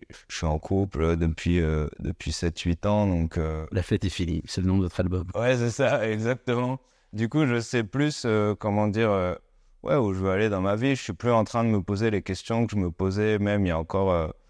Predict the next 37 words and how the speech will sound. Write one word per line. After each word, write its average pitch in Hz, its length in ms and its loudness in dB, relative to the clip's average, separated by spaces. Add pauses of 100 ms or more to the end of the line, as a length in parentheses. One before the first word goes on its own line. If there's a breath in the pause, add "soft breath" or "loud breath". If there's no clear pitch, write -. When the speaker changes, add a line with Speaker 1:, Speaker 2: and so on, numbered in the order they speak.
(200)
Speaker 1:
cinq, 101 360 0
six, 110 280 -2
sept - 340 -4
ans. 110 220 2 (180 loud breath)
Speaker 2:
Vous 123 80 0
dites, « 143 140 2
Je 123 80 0
suis 113 180 -2
un 107 100 2
sale 139 280 -2
gosse 135 200 0
sur 101 140 -2
un 101 40 -2
château 113 220 -6
de 95 40 -6
sable, 139 460 -2
j'essaie 110 260 -6
d'être 110 240 -2
un 107 100 2
homme 98 180 0
bien, 120 220 0 (240 soft breath)
je - 60 -20
suis - 80 -4
un 110 100 2
homme 117 140 2
moyen. » 107 380 2 (380)
Speaker 1:
Ouais, 123 440 -2 (280)
j'ai 107 140 0
l'impression 110 480 2
des 113 140 2
fois 131 220 0
que 95 420 2 (800)
quand 110 180 0
j'écris 110 480 2
des 95 180 0
textes, - 440 -2
euh, 82 340 0